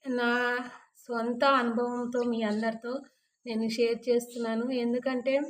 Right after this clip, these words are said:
జీవితం అనేది ఎప్పుడూ ఒకే రకంగా ఉండదు. ఒక్కొక్కసారి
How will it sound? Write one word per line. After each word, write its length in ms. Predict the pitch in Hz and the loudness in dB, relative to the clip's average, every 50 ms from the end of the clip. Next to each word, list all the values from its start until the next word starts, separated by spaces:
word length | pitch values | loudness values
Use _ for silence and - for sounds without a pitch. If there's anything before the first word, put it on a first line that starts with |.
| - _ _ _ _ _ _ _ _ - | -8 _ _ _ _ _ _ _ _ -14
జీవితం 580 | 214 226 247 269 285 285 320 320 311 302 294 | -6 -2 0 2 2 2 2 4 4 6 6
అనేది 640 | 294 285 277 262 262 262 233 285 277 285 285 262 240 | 6 4 2 2 2 2 0 0 0 0 0 0 0
ఎప్పుడూ 460 | 247 247 247 - _ - 294 269 302 | 0 -2 -2 -6 _ -4 0 0 4
ఒకే 420 | 302 294 277 247 226 240 247 247 | 6 8 6 6 6 6 4 4
రకంగా 480 | 247 247 240 240 240 240 240 240 240 240 | 4 4 0 0 -2 -2 0 2 2 2
ఉండదు. 360 | 226 220 214 214 202 202 214 | 2 2 2 2 2 2 2
ఒక్కొక్కసారి 920 | 214 220 240 240 - 254 254 - 277 269 277 262 247 247 247 254 247 247 254 | 0 -2 -4 -2 -4 -2 2 4 4 4 4 2 2 2 2 2 2 0 0